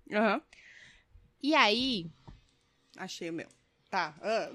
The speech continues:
Speaker 2: É muito
Speaker 1: <laughs> Desculpa.
Speaker 2: bizarro, porque você vai ouvindo e você vai enten-, e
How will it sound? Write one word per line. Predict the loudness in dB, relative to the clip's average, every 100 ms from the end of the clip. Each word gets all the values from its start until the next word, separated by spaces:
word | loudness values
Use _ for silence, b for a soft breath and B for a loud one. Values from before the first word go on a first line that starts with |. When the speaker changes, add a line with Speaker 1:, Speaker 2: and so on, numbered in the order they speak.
| 2
Speaker 2:
É | 4
muito | 6 4
Speaker 1:
<laughs> |
Desculpa. | 2
Speaker 2:
bizarro, | 0 6 8 8 4 -4 -4
porque | -4 0 0
você | 0 -2
vai | 0 0 0
ouvindo | 0 -4 -6 -4 -4 -6 B B -4
e | 2
você | 4 6
vai | 6 4
enten-, | 2 -6 -6 -10 -20 -18
e | -18